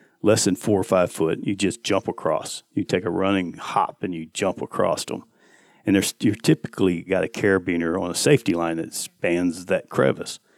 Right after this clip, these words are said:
And, you know, it, it, my, my lesson was, don't look at how deep the crevice is. Look how far you gotta jump to get to the other side.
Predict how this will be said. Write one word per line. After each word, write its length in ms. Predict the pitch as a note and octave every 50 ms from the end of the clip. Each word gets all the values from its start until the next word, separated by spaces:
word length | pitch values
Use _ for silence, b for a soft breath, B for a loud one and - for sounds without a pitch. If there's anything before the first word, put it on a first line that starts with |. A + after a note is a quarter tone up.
| b b b b b b b b b b b
And, 140 | - B2+ C#3+
you 60 | D3 A#2+
know, 120 | G2 G2
it, 260 | - - - - - -
it, 180 | C#3 A2+ G2
my, 300 | G#2+ G#2+ A2 G2+ F#2+ F#2 E2+ C#2+
my 560 | - - C#3 A2+ G2+ F#2 F#2 F#2 F2+ F2 - - - - - - _ -
lesson 420 | A#2 A#2 - F2+ - - F2 F2
was, 380 | E2+ F2 F2 F2 F2 E2+ - b b b b b b b b b b _ -
don't 280 | - G#2+ G#2 - - - - -
look 420 | C3+ A2+ G#2+ G#2 G2+ - - -
at 260 | - F#2+ F#2 F#2 - -
how 180 | A2 G2+ F#2
deep 340 | F2 F2+ F#2 F#2+ F#2+ - -
the 80 | - E2
crevice 460 | - - F#2+ F2 E2+ E2+ D#2 - -
is. 260 | F2+ F2 F#2 F#2+ -
Look 200 | G2 F#2+ - -
how 280 | - G#2 G2 F#2+ F#2 F#2
far 300 | - - G2+ F#2 F2+ F2+
you 100 | F#2 F2+
gotta 200 | F#2+ F2+ F#2+ E2+
jump 300 | - - G2 F2 - -
to 60 | -
get 200 | - F2 - -
to 180 | - - F2+ F2
the 140 | F2 E2+ D#2+
other 180 | D#2 - -
side. 460 | - - G2+ G#2 G#2+ G#2 - D#2+ F#2